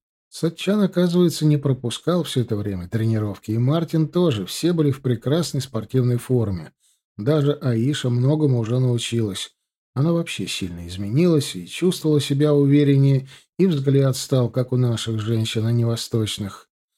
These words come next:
Долго к ней присматривался, не мог понять, что именно в ней изменилось,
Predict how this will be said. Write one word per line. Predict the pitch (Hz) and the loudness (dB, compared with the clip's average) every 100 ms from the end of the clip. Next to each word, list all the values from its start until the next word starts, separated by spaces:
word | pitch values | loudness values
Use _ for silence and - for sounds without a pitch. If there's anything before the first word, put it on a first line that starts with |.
| _ - | _ -12
Долго | 92 135 185 175 | -2 0 2 0
к | 143 | -2
ней | 151 160 | -2 0
присматривался, | 151 139 160 180 165 151 131 131 | 0 -2 0 0 2 0 0 0
не | 131 | 0
мог | 165 143 | 0 0
понять, | 139 156 170 | 0 0 0
что | - 127 | -2 -4
именно | 151 165 151 143 | -2 0 0 0
в | |
ней | 147 151 | 2 2
изменилось, | 147 139 156 160 139 101 - | 2 2 2 4 2 0 -8